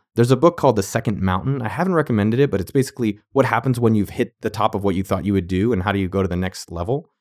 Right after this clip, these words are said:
One of the quotes I really enjoyed from this article was that Rahul has to rough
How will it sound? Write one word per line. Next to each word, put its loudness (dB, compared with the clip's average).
One 4
of 8
the 6
quotes 2
I 2
really 4
enjoyed 2
from -2
this -4
article 0
was -2
that 0
Rahul 4
has -2
to 4
rough 2